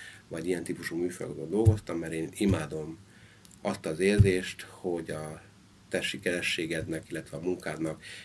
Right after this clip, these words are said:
egy világos, érthető, kifejezetten transzparens mértékegysége van. És nem szeretem azt, amikor nem az számít, amit leteszel az asztalra. És én ezt ebben a világban érzem, érzem megvalósíthatónak.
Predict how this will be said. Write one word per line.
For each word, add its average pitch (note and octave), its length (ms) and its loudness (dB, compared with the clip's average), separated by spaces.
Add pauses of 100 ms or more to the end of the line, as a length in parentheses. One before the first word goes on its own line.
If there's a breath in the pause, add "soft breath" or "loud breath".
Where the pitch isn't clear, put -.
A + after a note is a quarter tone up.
(100)
egy D#2 180 -8
világos, E2+ 880 -2 (180)
érthető, E2+ 840 -2 (380 loud breath)
kifejezetten E2 680 -4
transzparens D2+ 880 -4 (300 loud breath)
mértékegysége D#2+ 880 -4
van. F#2 340 -6 (520 loud breath)
És E2+ 260 -2
nem F#2+ 220 2
szeretem E2 600 -4
azt, - 240 -10
amikor D#2+ 420 -4
nem D2+ 180 -4
az C#2+ 120 -10
számít, - 460 -8
amit C#2+ 200 -8
leteszel - 440 -2
az - 200 -12
asztalra. - 380 -16 (360 loud breath)
És - 160 -4
én F2+ 100 2
ezt F2 220 -2
ebben D#2+ 280 -2
a D#2 160 -6
világban D#2 540 -6
érzem, D2+ 580 -8 (640 loud breath)
érzem F#2 380 2
megvalósíthatónak. D#2+ 1500 -6